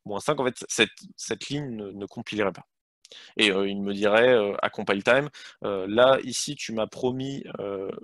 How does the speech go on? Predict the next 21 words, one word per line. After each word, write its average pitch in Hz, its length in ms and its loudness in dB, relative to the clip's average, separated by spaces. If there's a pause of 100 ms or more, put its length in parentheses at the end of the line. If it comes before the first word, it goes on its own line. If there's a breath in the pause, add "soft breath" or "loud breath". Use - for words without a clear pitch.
(120)
une 110 200 -8
valeur, 117 500 4
euh, 98 120 -4
positive 110 680 -8
et 107 140 -6
j'ai 104 120 -6
trouvé 110 260 -2
la 117 80 4
valeur 104 280 -2
moins 101 140 -8
cinq. - 340 -18 (1120 loud breath)
Euh, 101 240 0 (200)
ça 120 140 2
permet 135 220 4
de 151 60 -2
valider 131 280 4
les 120 60 2
choses 117 200 0
à 110 40 2
compilation, 107 600 -4
à, 98 420 0